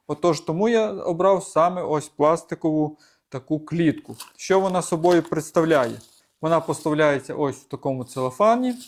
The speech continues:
потім, власне, ось іде така клітка, ось така вона. І ось тут ще є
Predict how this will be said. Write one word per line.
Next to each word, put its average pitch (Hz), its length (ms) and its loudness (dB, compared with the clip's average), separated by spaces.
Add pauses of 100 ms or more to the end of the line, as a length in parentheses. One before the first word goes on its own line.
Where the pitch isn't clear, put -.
потім, 160 340 -2
власне, 143 460 0
ось 135 300 -8
іде 123 320 -4 (240)
така 123 300 -10
клітка, 220 580 -4 (160)
ось 135 140 -20
така 160 340 0
вона. 233 320 -4 (2750)
І 196 120 0
ось 180 140 0
тут 185 220 -2
ще - 160 -4
є 151 380 0